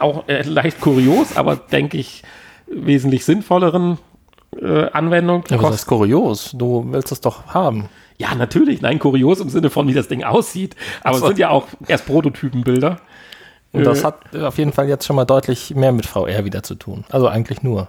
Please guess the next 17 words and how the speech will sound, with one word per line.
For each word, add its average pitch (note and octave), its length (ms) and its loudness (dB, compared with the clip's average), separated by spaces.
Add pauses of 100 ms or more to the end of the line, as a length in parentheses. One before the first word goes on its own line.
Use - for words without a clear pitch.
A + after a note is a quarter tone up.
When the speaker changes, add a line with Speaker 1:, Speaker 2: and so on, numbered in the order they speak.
(100)
Speaker 1:
Ja, C3 280 2
absolut. B2 480 2 (320)
Aber C3 240 2
nicht F#3 260 0
als - 320 -2
Anwendung E3+ 640 0
oder B2 400 2
als, - 500 -6
äh, - 220 -10
Hardware, D#3+ 340 0
sondern, D3 320 2
wie D3 200 -4
ich - 120 -8
eben C3+ 140 0
sagte, C3 320 -2
im A#2 100 -2
Zubehörbereich. A#2 800 0